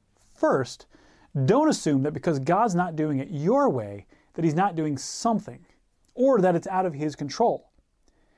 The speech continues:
And secondly, God never promises to take us away from the storms, but he does promise to take us through those storms. And he gives us peace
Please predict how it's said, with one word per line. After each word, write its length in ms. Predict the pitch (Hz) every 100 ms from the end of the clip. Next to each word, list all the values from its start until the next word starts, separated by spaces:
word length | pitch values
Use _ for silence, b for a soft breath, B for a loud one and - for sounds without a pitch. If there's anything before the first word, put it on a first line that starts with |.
| b b
And 120 | 190
secondly, 640 | 175 294 269 180 151 156 170 -
God 400 | 196 240 254 202
never 240 | 202 185
promises 500 | 175 170 190 190 151
to 120 | 135 135
take 240 | 147 143
us 100 | 127
away 460 | 143 131 175 247 240
from 200 | 156 117
the 80 |
storms, 440 | 104 117 107 104 - B B B B -
but 100 | 185
he 60 |
does 380 | 147 139 220 240
promise 340 | - 156 151
to 80 | 135
take 240 | 123 139 139
us 200 | 131 -
through 720 | - 135 180 214 247 175 123
those 260 | 120 110 101
storms. 520 | - 101 123 - - b b b _ -
And 140 | 202 202
he 80 |
gives 240 | 196 190 170
us 120 | 156
peace 320 | - 165 139